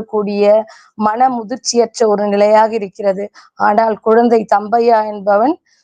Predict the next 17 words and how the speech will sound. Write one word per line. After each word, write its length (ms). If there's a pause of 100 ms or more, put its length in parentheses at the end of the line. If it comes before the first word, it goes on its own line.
சுயநலமற்று 880
அந்த 200
இரவு 320
நேரம் 360
என்று 220
அவனுடைய 500
பாசம் 380
உண்மையானது, 580 (100)
எதுவும் 360
அப்படி 240
இல்ல. 160 (220)
அதாவது 440
இரவு 300
நேரம்னு 500
பார்க்கல, 320 (100)
கடுங்குளிர்னு 720
பார்க்கல, 420